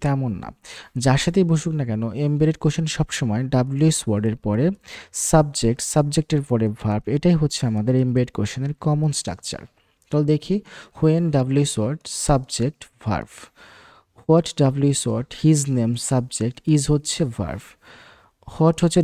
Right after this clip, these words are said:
ডাব্লিউএইচ ওয়ার্ড, your name হচ্ছে সাবজেক্ট, আর is হচ্ছে ভার্ব। So always আমরা দেখতে পাচ্ছি ডাব্লিউএইচ ওয়ার্ড, সাবজেক্ট এবং ভার্ব বলতেই বোঝায় এমবেডেড কোশ্চেন। So এই ছিল আমাদের এমবেডেড কোশ্চেন সম্পর্কে আলোচনা। So আমরা একটা কুইজ রেখেছি, কুইজটা হচ্ছে, could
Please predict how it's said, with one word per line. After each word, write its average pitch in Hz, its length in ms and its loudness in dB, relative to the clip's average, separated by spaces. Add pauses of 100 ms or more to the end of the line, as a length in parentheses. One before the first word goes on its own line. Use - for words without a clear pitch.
ডাব্লিউএইচ 127 480 4
ওয়ার্ড, 120 240 0 (200)
your 147 140 6 (100)
name 151 180 0
হচ্ছে 147 180 2 (140)
সাবজেক্ট, 127 480 0 (100)
আর 110 60 -6 (180)
is 131 180 4
হচ্ছে 131 300 -2 (320)
ভার্ব। - 220 -8 (540)
So - 60 -10 (200)
always 151 320 6
আমরা 160 180 2
দেখতে 135 240 0
পাচ্ছি 151 200 2 (160)
ডাব্লিউএইচ 123 440 2
ওয়ার্ড, 175 160 0 (120)
সাবজেক্ট 139 440 0 (100)
এবং 104 140 0 (200)
ভার্ব 135 200 -2 (100)
বলতেই 135 400 0
বোঝায় 143 300 -2
এমবেডেড 95 280 -4 (100)
কোশ্চেন। - 300 -12 (1000)
So - 120 -10
এই 147 80 6
ছিল 160 160 4
আমাদের 151 180 4
এমবেডেড 139 240 0
কোশ্চেন 139 240 0
সম্পর্কে 135 320 -2
আলোচনা। 127 380 -4 (460)
So - 140 -4
আমরা 135 140 2
একটা 139 200 -2
কুইজ 151 220 4 (140)
রেখেছি, 151 440 -2 (340)
কুইজটা 156 380 0
হচ্ছে, - 240 0 (180)
could 165 200 4